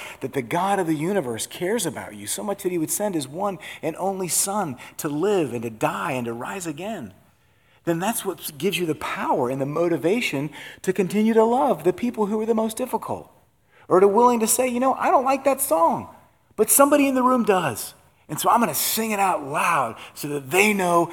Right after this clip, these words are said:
it's a good song. I don't like the way the communion cups work. Who likes this? Nobody. Nobody likes this, and hopefully this is the last time we do it. But I'm gonna do it with this little wafer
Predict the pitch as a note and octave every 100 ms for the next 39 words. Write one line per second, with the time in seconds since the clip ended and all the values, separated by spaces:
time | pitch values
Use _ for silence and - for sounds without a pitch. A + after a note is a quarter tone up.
0 | - - C3 C3 G#2 D3+ - D3 B2+ G#2
1 | E2+ - _ _ _ - - G#3+ C4 G#3
2 | A3+ A3+ G#3+ B3 B3+ - B3+ D#4 D4 D#3+
3 | - A#2+ - A2 G2 - - - - D4
4 | C#4 B3+ - - C4+ G#3 - - - -
5 | - _ C#4 D#4 E4 E4+ D#4 B3+ G3+ D#3
6 | B2 E2+ - - - - _ _ _ _
7 | _ D4+ E4+ F#4+ C#4+ A#3 F3 D3+ - C3+
8 | C3+ D3+ E3+ F3 A3+ A3+ G#3+ G#3 G#3+ A3+
9 | A3 A#3 A3+ A#3+ C4+ E4 G3 F#2+ - -
10 | - _ _ _ A3 A#3 C4+ C#4+ G3+ G#3
11 | A#3+ C#4+ G3+ G3 G3 G3 B3 A#3+ G#3+ G#3
12 | G#3 B3+ C4+